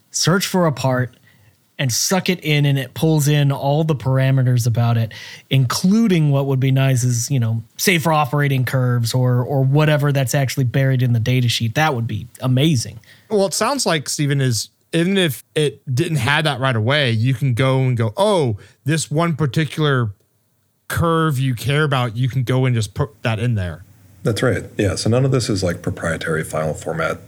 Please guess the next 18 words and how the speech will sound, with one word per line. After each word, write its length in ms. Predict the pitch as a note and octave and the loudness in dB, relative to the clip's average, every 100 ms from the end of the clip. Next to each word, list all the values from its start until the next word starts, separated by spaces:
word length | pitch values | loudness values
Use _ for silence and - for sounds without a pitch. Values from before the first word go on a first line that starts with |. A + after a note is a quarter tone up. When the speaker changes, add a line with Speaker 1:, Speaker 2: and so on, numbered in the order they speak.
| - - | -20 -10
Speaker 3:
stuff. 560 | - - D#2+ - - | -8 -4 -4 -6 -8
Like, 180 | D#2+ D2+ | -8 -6
it's 120 | F2 - | -6 -4
all 320 | F2 E2 - - - - - - - - | -2 -4 -6 -14 -20 -20 -20 -20 -20 -14
code 260 | - F#2+ F#2 | -6 -4 -2
that 100 | D2 | -2
you 140 | E2+ | -4
can 260 | G2 D2+ - | -4 -6 -4
edit 360 | E2 D#2+ - - - - - | -4 -4 -6 -12 -20 -20 -10
and 160 | D#2+ D2+ | -8 -4
see 200 | - D#2+ | -2 -2
exactly 360 | D2+ D#2 F2+ | -2 -4 -4
what 140 | D#2 - | -6 -6
it's 140 | - | -8
doing. 320 | - - - - - - - - - _ | -8 -10 -12 -20 -20 -20 -20 -20 -20 _
And 120 | F#2 F2+ | -6 -2
so, 60 | |
yeah, 200 | C3 B2 | 0 -2